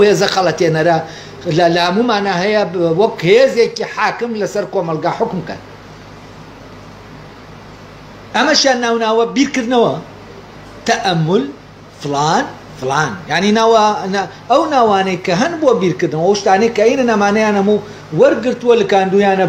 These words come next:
بەمانەوە بۆ ئەوەی تۆ ڕەوایەتی بدەن بەوەی کە دەیکەن و ئەوە بشارنەوە کە ئەمە کارێکی ساختەکاریە ئەمە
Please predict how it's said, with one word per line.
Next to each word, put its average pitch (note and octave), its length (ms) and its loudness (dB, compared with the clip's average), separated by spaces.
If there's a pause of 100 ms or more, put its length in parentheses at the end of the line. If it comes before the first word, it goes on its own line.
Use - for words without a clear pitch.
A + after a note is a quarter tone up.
بەمانەوە F3+ 540 4 (100)
بۆ A#3 160 6
ئەوەی F#3+ 280 6 (440)
تۆ F3 180 6 (360)
ڕەوایەتی F3+ 520 2
بدەن F#3+ 220 0 (100)
بەوەی E3+ 320 2
کە G3+ 160 2
دەیکەن A3+ 300 4
و A#3 140 4
ئەوە G#3 240 6
بشارنەوە F#3+ 580 2
کە F#3 120 2
ئەمە E3 220 2
کارێکی C#3 380 0 (1160)
ساختەکاریە F3 800 -2
ئەمە G#2 160 -14